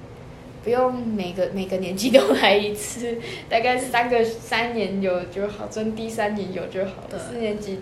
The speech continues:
Speaker 1: 之后不要也好。对啊。还有什么？
Speaker 2: 理则-
Speaker 1: 理则学。
Speaker 2: 理则学，我那时候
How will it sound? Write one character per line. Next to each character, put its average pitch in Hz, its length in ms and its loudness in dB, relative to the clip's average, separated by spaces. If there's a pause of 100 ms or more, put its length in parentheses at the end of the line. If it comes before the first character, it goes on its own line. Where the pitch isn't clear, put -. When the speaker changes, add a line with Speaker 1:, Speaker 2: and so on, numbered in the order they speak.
Speaker 1:
之 202 120 -6
后 196 240 -2 (680)
不 196 60 -8
要 185 240 2
也 - 220 -6 (100)
好。 - 80 -14 (1000)
对 269 80 -4
啊。 240 360 -2 (380)
还 226 100 -8
有 220 80 -2
什 220 100 -6
么？ 202 180 -6 (600)
Speaker 2:
理 165 140 -6
则- 202 140 -8
Speaker 1:
理 196 60 -2
则 196 260 2
学。 202 360 -2 (280)
Speaker 2:
理 202 140 -2
则 226 260 -6
学， 226 300 -6 (680)
我 202 100 -8
那 277 140 -6
时 208 140 -8
候 208 320 -4